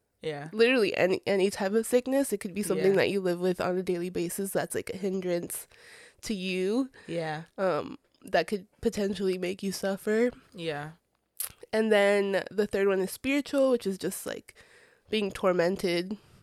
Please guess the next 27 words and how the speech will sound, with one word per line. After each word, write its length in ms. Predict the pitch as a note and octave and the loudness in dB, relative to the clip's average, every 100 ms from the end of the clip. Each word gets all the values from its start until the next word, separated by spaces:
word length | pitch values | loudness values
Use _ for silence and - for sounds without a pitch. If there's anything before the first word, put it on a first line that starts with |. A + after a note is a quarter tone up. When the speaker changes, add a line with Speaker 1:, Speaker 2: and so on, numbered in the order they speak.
| _ | _
Speaker 2:
spiritually, 840 | - F3+ F3+ - G#3 G#3+ A3 A3 G3+ | -8 -2 -2 -2 -6 -2 0 0 -4
<laughs> 40 | |
which 200 | A3+ A#3+ | -6 -2
is, 140 | C#4 C#4+ | -2 2
like, 240 | E4+ - - | 2 2 2
not 240 | D#4 D#4+ - | 4 4 2
usually 420 | A#3+ D4+ D#4+ D#4 | 4 4 4 2
what 180 | D4 - | 4 2
you, 160 | B3+ C#4 | 0 2
like, 300 | C4+ C4 - | 2 2 -8
really 280 | B3+ C4 C4 | -6 -2 -2
hear, 280 | A#3 G3+ G#3 | -2 -2 -2
like, 120 | - F#3+ | 0 -2
Speaker 1:
Think 160 | F3 | -2
about 120 | E3+ E3 | -2 2
Speaker 2:
hear 80 | B3 | 4
Speaker 1:
with 60 | A#3+ | 6
Speaker 2:
about. 240 | A#3 A#3+ | 6 6
Speaker 1:
suffering, 240 | A#3 E3 D#3 | 4 0 -6
but 120 | E3 | -4
it's 200 | A#3 - | -4 -6
true. 420 | - D3+ F#3+ C#4+ | -4 -2 0 2
Speaker 2:
Yeah. 460 | D4+ C4 G3 F#3 A3 _ - - | 2 4 2 0 -4 _ -20 -10
Speaker 1:
I 100 | F#3 | -6
mean, 340 | G3+ G3 F#3 | -2 -2 -4
like, 180 | D3+ D3+ | -4 -4
especially 680 | E3 - F#3+ A3 A#3 G#3 G3 | -6 -2 -2 -2 -4 -2 -4